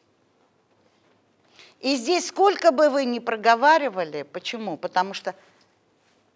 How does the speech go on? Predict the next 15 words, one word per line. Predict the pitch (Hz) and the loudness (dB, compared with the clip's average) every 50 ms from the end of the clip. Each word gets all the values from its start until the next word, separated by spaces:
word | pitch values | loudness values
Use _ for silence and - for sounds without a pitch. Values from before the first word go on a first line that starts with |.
| _ _ _ _ _ _ _ _ _ _ _ _ _ _ _ _ _ _ _ _ _ _ _ _ _ _ _ _ _ _ _ _ _ _ _ _ _ _ _ _ _ _ _ _ _ _ _ _ _ _ | _ _ _ _ _ _ _ _ _ _ _ _ _ _ _ _ _ _ _ _ _ _ _ _ _ _ _ _ _ _ _ _ _ _ _ _ _ _ _ _ _ _ _ _ _ _ _ _ _ _
отражение | - 226 226 - 240 233 247 220 214 262 302 277 262 247 226 208 180 156 139 - - - _ - - _ _ _ 131 | 0 0 0 -2 -4 -4 -4 -4 -2 -2 -2 -2 -2 -4 -6 -6 -6 -8 -8 -10 -12 -18 _ -20 -20 _ _ _ -18
ваших | 151 170 180 202 214 202 - - 196 - - | -16 -6 0 2 2 2 2 -2 -10 -12 -10
колебаний | - 185 185 196 190 - 254 277 339 339 247 190 196 196 | -10 -8 -6 -6 -4 -2 -2 0 0 -2 -4 -6 -8 -8
низкое, | 208 226 254 269 262 - - - - - 117 - - - | -6 -4 -4 -4 -6 -6 -10 -12 -12 -10 -10 -10 -12 -14
значит, | 170 170 190 196 - 208 185 - - - _ _ | -12 -10 -10 -8 -8 -10 -10 -12 -16 -20 _ _
эти | - - 220 220 220 - 208 | -6 -4 -4 -4 -4 -2 -2
реальности, | 185 180 190 196 196 214 240 269 269 240 208 - - - - 170 160 _ - - - - | -2 0 2 2 2 2 2 0 -4 -6 -8 -12 -16 -20 -20 -20 -20 _ -20 -20 -8 -4
эти | - 214 214 - 202 | -2 -2 -2 -4 -8
события | - - - 185 180 180 226 262 254 - - 190 170 151 _ _ _ _ _ _ _ _ - | -4 0 0 0 2 0 -4 -6 -6 -8 -12 -14 -16 -16 _ _ _ _ _ _ _ _ -14
вы | 180 190 240 254 | -6 -2 -2 -2
сделали | 220 190 190 208 294 302 320 302 262 240 214 214 208 214 | -2 -2 -4 0 2 4 4 4 4 2 0 0 -2 -2
уже | 208 202 190 220 233 214 - 208 226 226 202 175 151 151 | -2 -2 -4 -4 -4 -6 -6 -4 -4 -4 -2 -4 -4 -6
по | - - 190 | -8 -12 -12
своему | - - 208 214 226 240 254 254 | -6 -4 -4 -4 -2 -4 -6 -6
несовершенству, | 233 214 202 - - 202 180 196 - - - 269 285 320 339 - - - - 165 151 143 | -6 -8 -12 -12 -10 -10 -10 -10 -12 -10 -8 -6 -4 -4 -4 -6 -10 -20 -20 -20 -20 -20